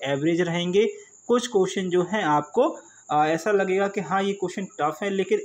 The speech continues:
ऐसे question भी होंगे जो आपको starting में तो लगता है कि यार, हो जाएंगे, लेकिन last में देखा जाए, तो वो question नहीं बन रहा होता। ओके, आपने देखा होगा, अगर इस, अभी जो exam हुआ है हमारा, एमपी प्ला-, एमपी के एग्जाम हुए हैं, पटवारी का exam हुआ है, जेल प्रहरी का exam हुआ है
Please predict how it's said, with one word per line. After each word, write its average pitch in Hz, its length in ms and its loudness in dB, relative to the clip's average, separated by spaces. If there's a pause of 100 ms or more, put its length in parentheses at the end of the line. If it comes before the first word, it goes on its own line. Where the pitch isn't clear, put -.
(100)
ऐसे 156 260 -2
question 190 400 -2
भी 185 60 -4
होंगे 190 220 -2
जो 190 120 -2
आपको 170 420 0
starting 160 460 -2
में 190 80 -4
तो 202 80 0
लगता 202 340 -2
है 208 140 0
कि 226 120 2
यार, 202 580 -2
हो 175 180 0
जाएंगे, 156 340 0
लेकिन 165 480 0
last 156 420 0
में 196 140 -2
देखा 165 280 0
जाए, 170 240 0
तो 190 100 -2
वो 185 100 -2
question 170 340 -4
नहीं 165 380 0
बन 170 160 -2
रहा 151 240 -2
होता। 117 500 -4
ओके, 208 320 0 (440)
आपने 156 360 2
देखा 170 260 -2
होगा, 196 180 2
अगर 208 140 2
इस, 170 160 -4
अभी 160 260 -4
जो 180 260 2
exam 143 520 -2
हुआ 160 280 -2
है 170 120 0
हमारा, 156 320 -2
एमपी 147 240 -2
प्ला-, 151 460 -4
एमपी 151 280 -4
के 160 80 -4
एग्जाम 143 360 -2
हुए 143 120 -4
हैं, 156 160 -6 (360)
पटवारी 170 360 0
का 170 100 0
exam 147 320 0
हुआ 147 180 0
है, 151 80 -2
जेल 151 260 0
प्रहरी 147 340 -4
का 147 100 -2
exam 143 340 -2
हुआ 135 200 -2
है 143 240 -4